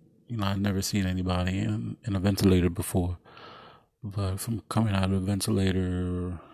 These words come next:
and just having oxygen, um,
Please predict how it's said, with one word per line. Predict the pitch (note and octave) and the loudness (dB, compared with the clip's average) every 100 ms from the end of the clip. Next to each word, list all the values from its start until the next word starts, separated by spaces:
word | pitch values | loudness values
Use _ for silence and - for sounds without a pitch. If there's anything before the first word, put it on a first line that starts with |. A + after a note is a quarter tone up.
| - - _ | -20 -20 _
and | A2 F#2+ F2+ F#2 | -6 -4 -4 -4
just | F#2+ | -2
having | - G2+ F#2 B2 | -2 0 -2 -2
oxygen, | G#2 F2+ G#2+ F#2 F#2 F2+ F2+ - _ - - - - - - _ _ _ - | -4 -4 -6 -4 -4 -6 -8 -14 _ -20 -20 -20 -20 -20 -20 _ _ _ -12
um, | G2 F2+ F2 F2 F2 E2+ E2 E2+ | -8 -8 -8 -8 -10 -10 -12 -14